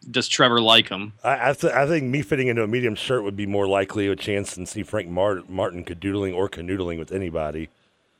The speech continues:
Speaker 2: Um, oh, uh, Rick Bar-, I don't like Rick Barnes. That's, I can't think of anybody else that we've mentioned.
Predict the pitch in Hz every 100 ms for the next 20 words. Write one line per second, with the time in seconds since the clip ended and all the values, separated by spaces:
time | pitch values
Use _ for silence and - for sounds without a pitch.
0 | _ _ _ 95 95 95 92 95 90 71
1 | _ _ _ - 160 131 127 117 101 -
2 | - - _ - 131 - 87 87 165 76
3 | - 71 - 67 82 139 143 - 117 127
4 | - 170 180 180 175 180 - 147 110 135
5 | 240 - 67 76